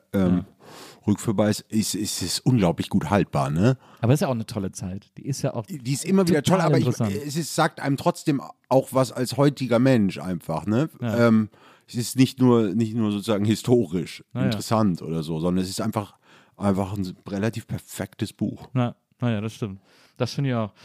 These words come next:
Speaker 2: Deswegen haben wir dir den, äh, hier hingestellt, damit du dich, damit du dich ein bisschen wohlfühlen kannst.
Speaker 1: Sehr, sehr, sehr aufmerksam und auch ein guter Trick.
Speaker 2: <laughs> Dann, ähm, komm, schreibe ich diese erste Frage, die ich mir aufgeschrieben
Speaker 1: Bitte.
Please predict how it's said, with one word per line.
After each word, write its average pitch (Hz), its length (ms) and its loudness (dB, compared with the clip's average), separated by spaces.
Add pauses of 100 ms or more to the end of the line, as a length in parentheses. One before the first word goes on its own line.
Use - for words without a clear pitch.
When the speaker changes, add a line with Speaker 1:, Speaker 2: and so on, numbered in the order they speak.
(140)
Speaker 2:
Deswegen 147 220 2
haben 156 60 -2
wir 147 80 -2
dir 139 100 -2
den, 131 200 -2
äh, 131 100 -2
hier 113 140 4
hingestellt, 120 480 2
damit 101 180 -6
du 107 60 -6
dich, 98 220 -10
damit 101 220 -8
du 101 40 -6
dich 98 140 -6
ein 104 40 -4
bisschen 98 300 -6
wohlfühlen 110 440 -2
kannst. 98 180 -4
Speaker 1:
Sehr, 120 260 0
sehr, 117 280 0
sehr 131 180 0
aufmerksam 117 520 0 (220)
und 110 260 -6 (340)
auch 101 220 -10
ein 131 80 2
guter 131 220 0
Trick. - 340 -8 (120)
Speaker 2:
<laughs> - 1400 -6
Dann, 147 180 -2
ähm, 160 340 0
komm, 151 220 -6
schreibe 185 240 -2
ich 180 80 -6
diese 160 140 -6
erste 190 240 0
Frage, 123 280 0
die 117 60 -4
ich 104 40 -8
mir 117 100 0
aufgeschrieben 101 320 -4
Speaker 1:
Bitte. 139 200 -2